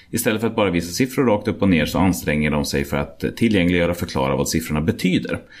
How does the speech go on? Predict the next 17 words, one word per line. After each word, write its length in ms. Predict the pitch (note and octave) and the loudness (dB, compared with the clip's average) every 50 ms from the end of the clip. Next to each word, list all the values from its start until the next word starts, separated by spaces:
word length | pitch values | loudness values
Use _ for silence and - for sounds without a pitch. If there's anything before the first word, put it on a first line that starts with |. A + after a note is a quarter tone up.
| - - - - - | -20 -20 -20 -4 -2
Det 100 | A2 A2+ | 0 2
vilar 300 | A#2+ A2 F#2 D#2 - E2 | 2 2 2 0 -2 -2
på 140 | - F#2+ | -2 -2
varje 280 | F#2 A2 A2+ A2 G#2+ G#2 | 0 0 2 2 2 2
medlems 340 | G#2+ G#2+ F#2+ F2+ E2 E2 F#2+ | 2 4 4 2 2 2 2
ansvar 320 | F2+ E2+ D#2+ - E2+ D#2 | 2 2 2 2 0 0
att 80 | D#2 - | 2 2
informera 480 | D#2+ D#2+ E2 F2 G#2 B2+ D3+ C#3 A2+ | 0 2 4 4 4 4 4 2 0
sig, 320 | - - - - - - - - | 0 -2 -4 -6 -6 -8 -6 -6
men 100 | F2 E2 | -4 -2
Sveriges 320 | - E2+ D2 C#2+ - - | 0 0 0 0 0 0
elevkårer 380 | D#2 C2+ A#1+ - - C#2 C#2 C#2 | 0 0 0 0 -2 0 0 0
gör 160 | B1+ A#1+ - | 0 0 -2
det 60 | - | -4
hela 200 | - C#2+ - - | -4 -4 -4 -4
lite 240 | G1+ B1 - - - - | -4 -6 -6 -6 -2 2
enklare. 460 | A#2+ A2 F2 - - - - - | 2 2 2 2 -2 -4 -4 -4